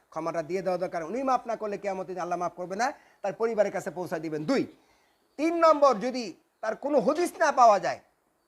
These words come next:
তার ছেলে মেয়ে আত্মীয় স্বজন, কত দশ বছর আগে একজন ছিল, সে চলে গেছে, আর খুঁজে পাচ্ছেন না, আপনার এখন আল্লাহ তাআলা হেদায়েত দিছে, তখন গরিব মিসকিনকে মসজিদে বা অন্য কোনো জায়গায় দাওয়া দান করে দিয়ে বলবেন, "আল্লাহ, এই সম্পদটা তার আমল নামায় দিয়ে দিয়েন।"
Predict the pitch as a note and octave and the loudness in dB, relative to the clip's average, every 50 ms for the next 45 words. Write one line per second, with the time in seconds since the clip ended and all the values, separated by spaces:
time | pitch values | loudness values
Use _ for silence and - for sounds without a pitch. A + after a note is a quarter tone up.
0 | _ _ - G#3+ G#3 - - - A#3+ B3+ B3+ C4 C4 B3+ A#3 B3 B3+ B3+ A#3 A#3 | _ _ -4 -4 -4 -4 -2 -2 0 2 4 4 4 4 4 4 4 6 4 4
1 | A#3 - C4 C4 G#3+ - B3 - - C#4 D4 D4 D#4+ C#4+ A#3+ A3+ C4 B3 A#3+ B3+ | 2 0 -4 -6 -4 -4 -4 -2 0 0 0 0 0 0 2 2 2 2 2 0
2 | - - B3 B3 A#3+ A#3 B3 A#3+ G#3+ A#3+ A#3+ G3 - B3 A#3 A3+ G#3 - A3+ A#3 | -2 0 0 0 2 2 2 -2 -2 -4 -8 -8 -8 -6 -6 -6 -4 -6 -6 -6
3 | A#3+ A#3+ A#3+ A3 A3 F#3+ A3+ G#3+ - A#3+ A#3 B3 A3+ A3 G#3 - - A3+ G#3 G3 | -6 -6 -4 -6 -6 -6 -6 -6 -6 -6 -4 -2 -2 -2 -2 -2 -2 -6 -4 -4
4 | D#3+ - - _ _ _ _ _ - - G3+ G#3 A3 B3 A#3+ A#3 A3+ A3 C#4 D4+ | -6 -8 -10 _ _ _ _ _ 0 0 0 0 0 -2 0 0 2 4 4 4
5 | D4+ C#4 C4+ C4 G#3+ C4 A3+ G#3 G#3+ A3 G3 G#3+ G3+ F3 F#3 F3 - F#3 C#3 - | 4 4 2 0 0 0 0 0 0 2 2 2 0 0 -4 -6 -6 -6 -8 -8
6 | _ _ _ _ _ _ _ _ - G#3 G#3+ G#3+ B3+ B3+ A#3+ F3+ D3 D3+ G3+ A3 | _ _ _ _ _ _ _ _ 4 4 4 4 2 -2 -2 -2 0 4 6 6
7 | B3 C4+ D4 D4+ D#4 C4+ C4 B3 B3 B3 A3 - - - - A#3+ A#3 A#3 A3+ G3+ | 6 6 4 0 0 -2 -4 -4 -4 -4 -6 -8 -12 -14 -12 -10 -8 -8 -8 -6
8 | - A3+ A#3 B3+ C4 B3 A3+ A3 G#3 G3 - _ - G#3+ A3+ F#3+ A#3 A#3+ B3 A3+ | 0 4 6 6 6 6 4 2 0 -2 -4 _ -14 -14 -8 -2 0 0 2 4
9 | G#3+ G#3 G#3+ G#3+ A3+ A#3+ B3 A#3 G3+ A3+ A3+ A3 A3+ A3 A3 G3+ D#3+ F3+ E3+ F#3+ | 4 4 4 4 2 0 0 0 0 -2 -2 -2 0 0 0 2 2 2 4 4
10 | G#3 A3 A3 - E3+ D3+ D#3+ G3+ B3 C#4+ D4 C#4 B3+ B3+ B3 A3+ A3 A3+ G#3 A3 | 6 4 4 2 0 2 4 4 6 4 4 2 0 0 0 0 0 -2 -2 -2
11 | G#3 G3 G3+ G3 - G3+ A3 B3+ C#4+ C#4 B3 F#3 - - _ _ _ _ _ - | -2 -4 -6 -6 -6 -6 -2 2 4 4 4 2 -2 -8 _ _ _ _ _ 2
12 | F#3 B3 C#4+ C#4+ G#3 - B3 A#3+ A3+ F#3 A#3 A3+ - A3+ G#3+ - G#3 G#3 - - | 4 4 4 4 2 0 0 0 0 -2 -6 -6 -4 -4 -4 -4 -4 -2 2 2
13 | A3 G#3+ A3 G#3+ G3+ G3 F#3 F3+ F3 D3+ D#3 D3+ C3+ A#2 B2 A2+ G2 | 4 4 4 4 2 2 2 0 0 -2 -4 -6 -6 -8 -10 -16 -16